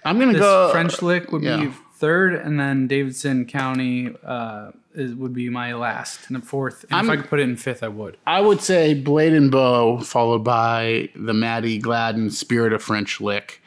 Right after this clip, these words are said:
Speaker 2: Hmm.
Speaker 1: followed by Blue Note, followed by Davidson County.
Speaker 2: That's
Speaker 1: Uh,
Speaker 2: fair.
Speaker 1: that's, that's my sort of, uh, vote there. Um, okay, well, hmm.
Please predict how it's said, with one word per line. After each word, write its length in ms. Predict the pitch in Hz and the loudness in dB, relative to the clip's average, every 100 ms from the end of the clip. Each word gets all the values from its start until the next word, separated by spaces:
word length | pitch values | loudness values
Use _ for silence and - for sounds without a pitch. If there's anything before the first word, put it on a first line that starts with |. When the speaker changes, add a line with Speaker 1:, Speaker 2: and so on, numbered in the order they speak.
| - | -6
Speaker 2:
Hmm. 140 | 160 110 - _ | -4 -4 -10 _
Speaker 1:
followed 360 | - 120 117 113 | -4 0 2 2
by 140 | 110 | 0
Blue 260 | 107 110 104 | -2 -2 0
Note, 200 | 101 101 | 0 -2
followed 360 | - 104 104 98 | -2 -2 -2 -2
by 200 | 101 101 | -2 -2
Davidson 560 | 104 101 101 - 85 | -2 -4 -4 -10 -12
County. 500 | - 110 101 98 101 - - - | -10 -8 -6 -8 -12 -16 -20 -14
Speaker 2:
That's 140 | 202 202 | -10 -4
Speaker 1:
Uh, 40 | |
Speaker 2:
fair. 240 | - 120 120 - - - - | -2 -2 -4 -12 -20 -20 -4
Speaker 1:
that's, 300 | 113 113 - | -2 -2 -4
that's 240 | 117 120 | -6 -4
my 280 | 113 113 - - _ _ _ _ _ - - _ _ _ | -6 -8 -12 -18 _ _ _ _ _ -20 -20 _ _ _
sort 280 | - 117 113 | -6 -4 -2
of, 180 | 104 | -2
uh, 300 | 113 107 104 | 0 0 0
vote 340 | 101 113 113 85 | 0 -2 -2 -2
there. 320 | 98 98 - - - - - | -2 -2 -4 -10 -20 -20 -2
Um, 420 | 165 170 170 175 - | 2 4 2 -2 -2
okay, 360 | 254 127 190 - | 0 0 -2 0
well, 440 | 160 202 226 - _ _ | 0 2 -2 -8 _ _
hmm. 240 | 262 220 | 4 4